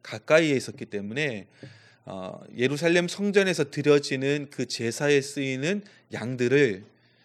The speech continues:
어, 기르고 또 그것을 대던 역할을 했다는 거죠. 즉 그냥 잡아먹을 양들을 키우는 목자들이 아니라 예배에 쓰일, 제사에 쓰일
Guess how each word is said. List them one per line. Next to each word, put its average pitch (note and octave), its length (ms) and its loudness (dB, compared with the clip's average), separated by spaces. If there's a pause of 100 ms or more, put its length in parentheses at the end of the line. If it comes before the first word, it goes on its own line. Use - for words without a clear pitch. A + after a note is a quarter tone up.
(200)
어, F2+ 220 -18 (300)
기르고 C#3+ 760 -2 (160)
또 B2 100 -8
그것을 C#3 340 -4
대던 G#2+ 540 0 (380)
역할을 A2+ 420 -6
했다는 C3+ 340 -8
거죠. F#2+ 320 -16 (320)
즉 - 340 -4 (280)
그냥 F#3+ 380 -4 (100)
잡아먹을 D#3+ 880 4
양들을 C#3 460 -2
키우는 D3 600 -6 (260)
목자들이 B2+ 500 -2
아니라 G#2 520 -6 (380)
예배에 D#3+ 640 8
쓰일, A2+ 400 -4
제사에 F3+ 600 6
쓰일 C#3 500 -2